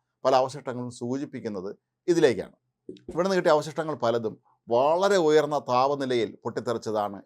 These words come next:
എന്നാണ് മനസ്സിലാക്കാൻ കഴിയുന്നത്. ആയിരക്കണക്കിന് ഫാരൻഹീറ്റ് ചൂട് ഏറ്റ്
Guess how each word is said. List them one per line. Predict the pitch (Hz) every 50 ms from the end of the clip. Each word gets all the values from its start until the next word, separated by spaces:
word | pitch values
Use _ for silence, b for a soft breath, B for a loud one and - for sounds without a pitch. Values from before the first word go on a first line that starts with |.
| - 110
എന്നാണ് | 104 104 95 98 113 - _ -
മനസ്സിലാക്കാൻ | 113 107 92 104 101 87 - 95 90 90
കഴിയുന്നത്. | 90 87 82 90 98
ആയിരക്കണക്കിന് | 104 110 117 - 110 107 117 123 113 98
ഫാരൻഹീറ്റ് | 101 98 104 113 110 98 107 113 107 - - 135 - _ _ _ _ _ _ _ -
ചൂട് | - 139 147 151 151 165 - - - 123 117
ഏറ്റ് | 120 120 - - 175